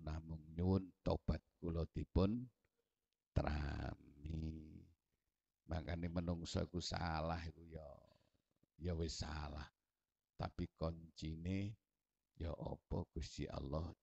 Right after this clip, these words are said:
nyepuro. Niki sing tiyang Jakarta sowan ten kene Mbah Yai Husein. "Anu, Pak Yai, dosa saya banyak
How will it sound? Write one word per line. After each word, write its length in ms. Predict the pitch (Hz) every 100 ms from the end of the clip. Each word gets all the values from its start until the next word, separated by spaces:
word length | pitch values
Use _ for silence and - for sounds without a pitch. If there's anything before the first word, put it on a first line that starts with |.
| -
nyepuro. 1700 | 85 85 _ _ _ _ _ - 87 82 80 82 82 87 82 73 73 78 - _ _ _ _ _ _ _ _ _ _ _ -
Niki 240 | 82 -
sing 240 | - 82 80
tiyang 320 | 82 82 82
Jakarta 800 | - 78 71 78 76 - 85 90
sowan 480 | - 87 82 85 82
ten 160 | 78
kene 320 | 80 78 78 80
Mbah 160 | 76
Yai 180 | 73 69 -
Husein. 460 | - - 73 65 65 _ _ _ _ _ _ _ _ _ _ _ _ _ _ _ _ _
"Anu, 400 | 90 87 80 78 76
Pak 160 | 76
Yai, 320 | 85 82 85 80
dosa 320 | - 80 85 82
saya 320 | - 87 85
banyak 480 | 78 85 82 80